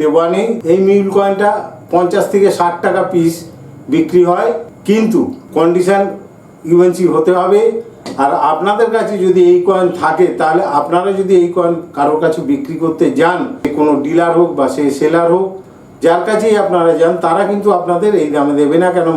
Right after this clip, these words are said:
মার্কেট প্রাইস আলাদা আর পারচেজ প্রাইস সবসময় আলাদা হয়ে থাকে। তাই এই কয়েন আপনারা যখন বিক্রি করতে যাবেন, কন্ডিশন অনুযায়ী নিশ্চয়ই আপনারা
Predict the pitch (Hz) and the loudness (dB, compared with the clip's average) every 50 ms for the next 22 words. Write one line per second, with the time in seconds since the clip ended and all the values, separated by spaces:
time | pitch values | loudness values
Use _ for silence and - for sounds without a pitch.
0 | 143 147 151 151 156 196 190 190 - 208 202 196 196 190 196 180 180 190 196 196 | 2 2 0 0 0 0 -2 0 0 0 2 2 2 2 2 0 0 0 0 0
1 | 208 220 - 220 - - - - - - - - 135 151 190 - - 160 - - | 0 0 -2 -2 -4 -6 -10 -16 -20 -18 -8 -2 -2 -2 -2 -2 -2 0 0 0
2 | - - - 226 - - - - 208 196 196 196 196 - - - - - - - | 0 0 0 0 0 0 -4 -2 -2 0 0 0 -2 -4 -10 -16 -20 -20 -20 -20
3 | - - - - - - 170 170 165 - 170 196 202 208 214 208 185 170 165 175 | -20 -20 -20 -14 -6 -2 -2 -2 -2 -2 -2 0 0 2 2 0 0 0 0 0
4 | 180 190 196 180 196 196 180 185 190 190 196 190 - 180 185 185 170 - - - | 0 0 0 0 0 0 -2 -2 0 0 0 0 0 -2 -2 -2 -2 -4 -6 -8
5 | - - - - - - - - - 143 147 165 180 175 202 202 208 208 226 226 | -14 -16 -20 -20 -20 -20 -20 -12 -2 0 2 2 2 2 0 0 0 0 -2 -2
6 | 233 226 - - 180 151 - 160 180 185 196 190 190 185 170 170 165 147 147 139 | -4 -6 -8 -6 -4 -4 -2 -2 -2 0 0 0 0 0 0 -2 -2 -4 -6 -8
7 | - - 175 165 180 170 - 190 185 180 180 180 190 175 - 170 165 170 180 202 | -4 -4 0 0 0 0 0 0 0 2 2 2 -2 -4 -2 0 0 2 2 0
8 | 196 - 208 208 202 196 196 196 202 208 226 220 220 226 226 - - - - - | 0 -2 0 0 2 2 4 2 4 2 2 2 0 -2 -2 -6 -8 -12 -16 -10
9 | - 147 165 175 175 - - 214 226 233 220 208 - 196 196 190 185 | -4 0 2 2 2 2 0 2 2 2 2 2 0 0 0 0 0